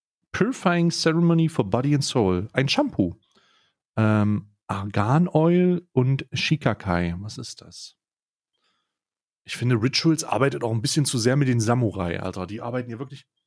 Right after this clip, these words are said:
Oh, oh mein Gott, what the fuck? Riecht sehr, sehr frisch. Hat irgendwas Mentholiges.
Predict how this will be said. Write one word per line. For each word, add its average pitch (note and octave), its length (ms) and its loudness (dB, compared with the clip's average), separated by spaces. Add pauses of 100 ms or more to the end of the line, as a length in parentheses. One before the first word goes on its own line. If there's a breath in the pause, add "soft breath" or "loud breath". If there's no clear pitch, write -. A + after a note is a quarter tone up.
(880)
Oh, A#2+ 560 2 (140)
oh D3 720 4
mein E2+ 300 -4
Gott, F#2+ 300 -6
what A2+ 180 -6
the - 80 -8 (100)
fuck? - 320 -18 (1500)
Riecht B2 320 -2
sehr, C3 580 2
sehr A2+ 640 0 (560)
frisch. - 800 -2 (1400)
Hat - 300 -6
irgendwas D#3 360 2
Mentholiges. D3 880 0